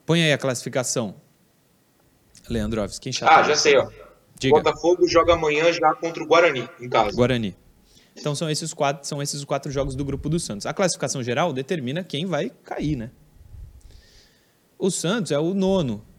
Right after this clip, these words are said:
Speaker 1: tem cinco pontos em quatro jogos. Faltam oito pra terminar a primeira fase, né? Eu tô, a minha conta. Faltam oito. Vai, pode pontuar em cinco, porque os outros três são os clássicos.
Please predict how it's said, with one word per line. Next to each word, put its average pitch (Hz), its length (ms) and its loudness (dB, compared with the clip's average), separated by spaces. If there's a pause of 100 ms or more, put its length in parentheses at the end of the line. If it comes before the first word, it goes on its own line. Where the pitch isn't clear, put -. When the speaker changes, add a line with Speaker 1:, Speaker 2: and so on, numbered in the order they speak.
(160)
Speaker 1:
tem 151 160 -4
cinco 208 380 -2
pontos 185 440 -4
em 190 140 -4
quatro 180 420 0
jogos. 117 640 -2 (1900)
Faltam 160 440 -2
oito 180 460 4 (180)
pra 160 140 -2
terminar 156 340 0
a - 20 2
primeira 160 320 0
fase, 101 320 -4
né? 120 180 -8 (1200)
Eu 117 140 -2
tô, 123 160 -8 (140)
a 110 80 -4
minha 127 220 -4
conta. 98 340 -12 (1080)
Faltam 131 300 2
oito. 123 340 2 (160)
Vai, 120 320 -4 (640)
pode 143 220 2
pontuar 156 340 -2
em 180 60 -2
cinco, 196 520 -2
porque - 140 -2
os 175 100 2
outros 175 160 -2
três 175 200 -2
são 190 120 -4
os 170 80 -6
clássicos. - 600 -4